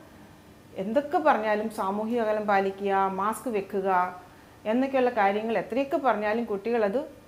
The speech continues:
മുതിർന്നവരെ പോലെ അനുസരിക്കണമെന്നില്ല. മൂന്നാമതായിട്ട്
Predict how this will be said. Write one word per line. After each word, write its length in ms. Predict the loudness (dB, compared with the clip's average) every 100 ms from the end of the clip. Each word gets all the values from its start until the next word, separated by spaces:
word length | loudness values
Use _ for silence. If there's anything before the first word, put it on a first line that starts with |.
| -10
മുതിർന്നവരെ 560 | -2 0 0 0 0 0
പോലെ 380 | 0 -2 -2 -4
അനുസരിക്കണമെന്നില്ല. 1080 | -4 -4 -2 -2 -2 -4 0 2 2 0 -4 -12 -20 -20 -20 -20 -20 -20 -20 -20 -12 -4
മൂന്നാമതായിട്ട് 920 | 0 2 2 2 2 0 -2 -6